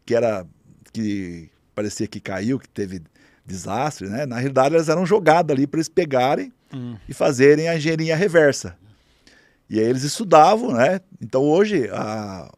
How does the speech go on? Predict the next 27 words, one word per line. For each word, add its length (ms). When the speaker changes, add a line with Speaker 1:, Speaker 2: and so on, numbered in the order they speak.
Speaker 1:
a 380
população 460
da 120
Terra, 380
né, 160
os 160
cientistas 720
terráqueos, 520
eles 180
têm 240
capacidade 500
de 60
fazer 420
nave, 500
disco 220
voador, 380
né? 260
Então, 960
é, 540
são 240
naves 520
antigravidade. 880
Então 140
eles 160
têm 180
essa 140
capacidade. 680